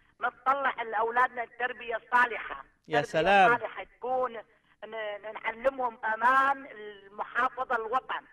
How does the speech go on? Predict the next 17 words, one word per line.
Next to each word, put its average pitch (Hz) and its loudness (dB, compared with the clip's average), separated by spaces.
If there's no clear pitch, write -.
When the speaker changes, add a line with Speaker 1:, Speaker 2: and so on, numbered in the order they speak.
Speaker 1:
اي 302 -2
وطن 277 0
اللي 196 -10
كان، 170 -4
وطن 247 -2
الام، 247 0
وطن 247 -2
Speaker 2:
نعم. 156 4
Speaker 1:
الثاني 262 -4
لازم 247 -2
نحافظ 247 -4
عليه 196 -10
يا 214 -8
Speaker 2:
نعم. 170 2
Speaker 1:
اخوي 214 -4
اسماعيل. 185 -10
Speaker 2:
نعم، 147 0